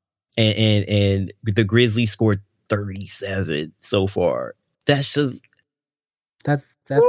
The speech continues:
Speaker 2: just
Speaker 1: Woo.
Speaker 2: bad basketball. Look at that old man.
Speaker 1: Woo.
Speaker 2: He leaving.
Speaker 1: He leaving.
Speaker 2: <laughs> They walking out already.
Speaker 1: Mm, I, I have, I have no sympathy for a team that just blows a lead like that.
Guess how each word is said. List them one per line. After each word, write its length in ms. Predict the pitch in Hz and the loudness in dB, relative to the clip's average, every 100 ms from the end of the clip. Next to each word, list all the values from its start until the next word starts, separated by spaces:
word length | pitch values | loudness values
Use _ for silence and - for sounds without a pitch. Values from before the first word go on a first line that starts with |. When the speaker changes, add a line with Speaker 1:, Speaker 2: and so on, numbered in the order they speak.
| 494 | 6
Speaker 2:
just 160 | 466 294 | 4 2
Speaker 1:
Woo. 40 | |
Speaker 2:
bad 220 | 127 127 | -2 -2
basketball. 360 | 127 139 127 143 | -2 -2 -2 0
Look 40 | 180 | 4
at 80 | 156 | 4
that 60 | |
old 180 | 147 139 | 4 4
man. 160 | 143 135 | 4 4
Speaker 1:
Woo. 40 | |
Speaker 2:
He 100 | 156 | 4
leaving. 420 | 170 220 190 123 110 _ - | 2 2 2 0 -4 _ -14
Speaker 1:
He 140 | 151 151 | -8 -4
leaving. 480 | 196 202 151 104 - _ _ - 156 - | -4 -4 -6 -8 -12 _ _ -16 -6 0
Speaker 2:
<laughs> 220 | 208 - 196 214 - 214 - _ _ - | 0 0 2 2 2 0 -2 _ _ -2
They 100 | 170 | 2
walking 360 | 180 196 190 196 | 4 2 0 0
out 100 | 196 | 2
already. 440 | 190 226 190 143 - _ _ _ _ _ _ _ _ 127 | 2 2 0 -2 -8 _ _ _ _ _ _ _ _ -6
Speaker 1:
Mm, 240 | 127 107 | -4 -4
I, 560 | 98 117 127 117 104 120 | 0 2 2 0 0 0
I 40 | |
have, 240 | 123 104 98 | 2 0 -4
I 220 | 87 113 | -2 0
have 220 | 127 101 92 | 2 0 0
no 340 | 95 101 107 | 0 0 0
sympathy 440 | 104 110 98 92 | 0 -2 0 -4
for 200 | 90 98 82 | -4 -2 -2
a 40 | |
team 220 | 104 95 | -2 -2
that 140 | 85 87 | -2 -6
just 200 | 87 85 | -6 -4
blows 300 | 90 92 90 | -2 -2 -4
a 60 | |
lead 280 | 82 87 87 | -6 -6 -6
like 220 | 76 - | -8 -6
that. 260 | 80 80 | -6 -6